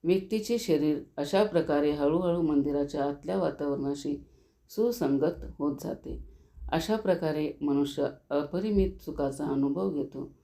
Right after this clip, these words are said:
जुनी मंदिरे ही सर्व पृथ्वीवरील सकारात्मक ऊर्जेची केंद्र आहेत.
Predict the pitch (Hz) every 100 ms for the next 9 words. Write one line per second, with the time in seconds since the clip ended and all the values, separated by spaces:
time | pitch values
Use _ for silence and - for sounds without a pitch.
0 | _ _ _ _ - 143 175 208 214 160
1 | 143 147 143 151 143 160 175 214 180 143
2 | 143 139 143 143 139 - 139 143 143 143
3 | 196 - 143 139 175 - 139 139 139 143
4 | - 127